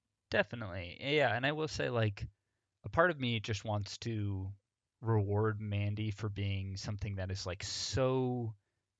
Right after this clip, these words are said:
entirely, uh, new territory for, for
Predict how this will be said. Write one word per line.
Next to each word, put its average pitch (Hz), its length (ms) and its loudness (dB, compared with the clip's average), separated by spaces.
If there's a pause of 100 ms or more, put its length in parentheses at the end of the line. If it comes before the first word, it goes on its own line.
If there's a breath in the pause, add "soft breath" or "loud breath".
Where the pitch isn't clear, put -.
(100)
entirely, 101 1300 2
uh, 87 260 0
new 98 260 -2
territory 85 600 -6
for, 87 400 -12
for 90 340 -10